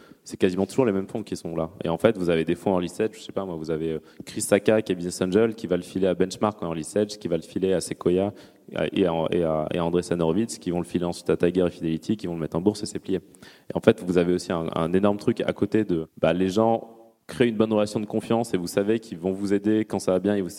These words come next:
et qu'ils vont vous aider, qu'ils vont vous être utiles quand ça va bien et quand ça va mal,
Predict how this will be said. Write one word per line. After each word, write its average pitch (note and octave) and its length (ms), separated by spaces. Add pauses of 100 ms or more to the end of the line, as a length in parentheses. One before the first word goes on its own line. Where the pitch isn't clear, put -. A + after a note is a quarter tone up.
et - 80
qu'ils - 140
vont F#2 100
vous F2 120
aider, F#2 200
qu'ils - 160
vont G2+ 120
vous G#2+ 120
être B2 200
utiles A2+ 360
quand F#2 120
ça F#2+ 160
va F2+ 100
bien F#2 260
et A#2 120
quand F#2+ 160
ça - 120
va E2+ 100
mal, A#2 280